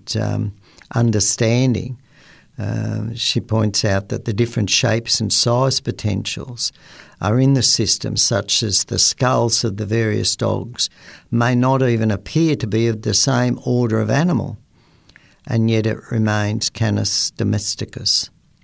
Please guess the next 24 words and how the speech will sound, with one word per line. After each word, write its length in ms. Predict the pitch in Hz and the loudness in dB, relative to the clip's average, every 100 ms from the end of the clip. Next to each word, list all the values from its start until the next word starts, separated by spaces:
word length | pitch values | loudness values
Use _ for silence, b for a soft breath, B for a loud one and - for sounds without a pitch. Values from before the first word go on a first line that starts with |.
| B B B B B | B B B B B
And 100 | 123 | 0
I 80 | 120 | 2
think 300 | 120 160 151 | 2 0 0
this 260 | 208 214 - | 0 2 2
is 220 | 135 - | 2 2
a, 200 | 123 117 117 B B - | 2 0 -4 B B -2
an 140 | 120 | 2
important, 800 | 117 110 143 135 123 107 101 - | 2 0 2 2 2 -2 -4 -2
uh, 280 | 104 101 101 101 b b b _ | 0 2 0 -6 b b b _
uh, 220 | 117 107 113 | -8 -6 -6
thing. 420 | - 147 120 107 | 0 2 2 0
If 240 | 117 - | -4 -2
you, 300 | 120 113 113 - _ _ _ _ _ _ - - _ _ - B B B B | 0 2 0 -4 _ _ _ _ _ _ -20 -20 _ _ -20 B B B B
uh, 640 | 120 107 107 107 104 107 110 | -4 -2 -2 -2 -4 -4 -2
look 300 | 117 135 135 | 0 0 0
at, 360 | 110 - - 107 | -2 -2 -4 -2
um, 520 | 98 98 104 135 143 - 147 | 0 0 -2 -6 -16 -18 -8
the, 560 | 117 110 104 104 107 - - | -2 0 0 -2 -6 -12 -14
you 120 | - 123 | -2 0
know, 120 | 107 | 0
the, 380 | 110 113 - - | -2 -4 -4 -6
there's 280 | - 110 - | -2 0 0
huge 560 | - 151 147 123 - - | 0 2 2 0 -4 0
differences 840 | 139 139 123 110 - - 131 - | -2 0 0 0 -2 -2 -2 -4